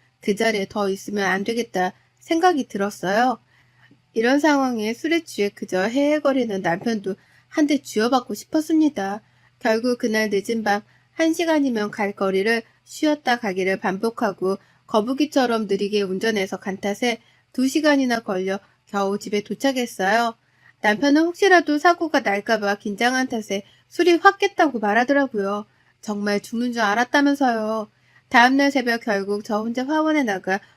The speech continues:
물건을 받고 정리를 다 해놨어요. 숙취로 인해 몸이 불편했던 남편은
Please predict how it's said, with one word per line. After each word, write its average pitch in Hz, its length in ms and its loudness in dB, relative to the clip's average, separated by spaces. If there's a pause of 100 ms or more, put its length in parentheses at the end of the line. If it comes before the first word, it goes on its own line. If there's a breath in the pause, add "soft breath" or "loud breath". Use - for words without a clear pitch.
(100)
물건을 214 480 0
받고 196 340 -4
정리를 226 540 -2
다 202 140 -4
해놨어요. 247 800 -2 (480)
숙취로 359 460 2
인해 277 240 4
몸이 214 320 -2
불편했던 254 560 -2
남편은 202 520 -2